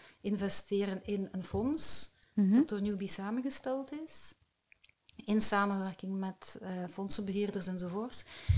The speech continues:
Speaker 1: En dat zal groter zijn. Daar is het moeilijk, als we ook nog rendement willen aanbieden aan, aan de coöperanten, om dat te beperken tot België. Want België is klein.
Speaker 2: Mhm.
Speaker 1: Ehm,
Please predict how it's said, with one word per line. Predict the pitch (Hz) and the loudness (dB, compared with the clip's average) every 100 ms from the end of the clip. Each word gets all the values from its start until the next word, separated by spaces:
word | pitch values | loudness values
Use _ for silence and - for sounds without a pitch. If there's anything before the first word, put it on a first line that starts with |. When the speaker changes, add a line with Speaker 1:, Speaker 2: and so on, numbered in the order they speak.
| - - - | 2 -6 -4
Speaker 1:
En | 208 202 | 0 2
dat | 190 226 | 6 8
zal | 226 202 | 8 6
groter | 185 190 180 175 | 0 -2 -2 -6
zijn. | 165 170 160 - _ _ _ _ _ _ _ _ _ _ _ _ | -6 -6 -8 -12 _ _ _ _ _ _ _ _ _ _ _ _
Daar | - 202 208 208 | 0 2 2 2
is | 208 | 2
het | 202 196 - - - - - - - _ _ _ | 0 -2 -2 0 2 0 -2 -8 -14 _ _ _
moeilijk, | 202 202 220 247 262 262 - - - | -2 2 4 4 2 0 -10 -10 -10
als | 208 196 - | -8 -6 -4
we | |
ook | 208 220 | -4 -6
nog | 208 | -6
rendement | 214 202 196 202 226 | -4 -4 -4 -2 -2
willen | 240 226 220 | -2 -2 -2
aanbieden | 214 214 208 208 | -2 -2 -4 -4
aan, | 202 196 196 | -6 -6 -6
aan | 202 190 | -8 -10
de | 190 | -8
coöperanten, | - 196 196 196 196 208 202 - - - | -8 -8 -6 -4 -4 -6 -10 -16 -20 -10
om | 214 | -4
dat | 196 190 | -2 -2
te | 175 | -6
beperken | 185 185 - - | -6 -6 -8 -10
tot | 185 170 | -10 -8
België. | 170 165 160 170 | -6 -6 -10 -10
Want | 180 | -8
België | 170 190 202 185 | -2 0 0 0
is | 180 | -2
klein. | - 196 202 233 254 254 | -4 -4 -4 -2 -4 -2
Speaker 2:
Mhm. | 208 196 196 190 _ | 0 0 -2 -6 _
Speaker 1:
Ehm, | 196 196 196 196 196 | -6 -2 -2 0 0